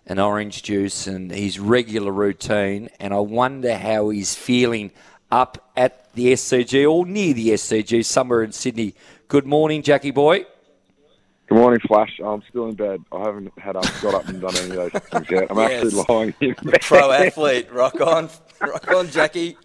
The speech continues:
Speaker 3: <laughs>
Speaker 1: No kids
Speaker 2: And the
Speaker 1: with
Speaker 2: fact
Speaker 1: you,
Speaker 2: that
Speaker 1: mate.
Speaker 2: you referred to yourself, you've actually done the intro there and referred to yourself as a real
Speaker 1: <laughs>
Speaker 2: estate expert just tickles my fancy so much. <laughs>
Speaker 1: Oh, well,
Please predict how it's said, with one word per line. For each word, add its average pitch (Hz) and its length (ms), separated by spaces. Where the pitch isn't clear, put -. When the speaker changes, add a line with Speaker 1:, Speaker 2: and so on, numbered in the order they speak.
Speaker 3:
<laughs> - 640
Speaker 1:
No 110 220
kids - 260
Speaker 2:
And 170 100
the 180 60
Speaker 1:
with 175 80
Speaker 2:
fact 202 160
Speaker 1:
you, - 60
Speaker 2:
that - 60
Speaker 1:
mate. 185 40
Speaker 2:
you 180 80
referred 170 400
to 160 60
yourself, 147 420
you've 139 220
actually 151 380
done 135 200
the 117 140
intro 120 320
there 107 360
and 104 120
referred 113 480
to 117 60
yourself 107 420
as 95 100
a 98 60
real 104 360
Speaker 1:
<laughs> 107 60
Speaker 2:
estate 95 260
expert 95 480
just 107 140
tickles 117 320
my 101 200
fancy 101 580
so 95 200
much. - 500
<laughs> - 100
Speaker 1:
Oh, 85 180
well, 87 300